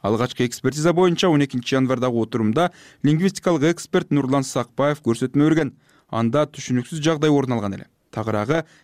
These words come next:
эксперт Сакпаев сотто көрсөтүлгөн тасма менен ага тергөө берген тасма башка экенин билдирген. Адвокаттар эксперт берилген суроолорго так жооп бере албаганына нааразы болуп, кайра көз карандысыз экспертиза өткөрүү өтүнүчүн келтирип,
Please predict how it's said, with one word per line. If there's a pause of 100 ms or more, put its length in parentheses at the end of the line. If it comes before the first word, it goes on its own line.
эксперт
Сакпаев
сотто
көрсөтүлгөн
тасма
менен (340)
ага
тергөө
берген
тасма
башка
экенин
билдирген. (300)
Адвокаттар (200)
эксперт
берилген
суроолорго
так
жооп
бере
албаганына
нааразы
болуп, (320)
кайра
көз
карандысыз
экспертиза
өткөрүү
өтүнүчүн
келтирип,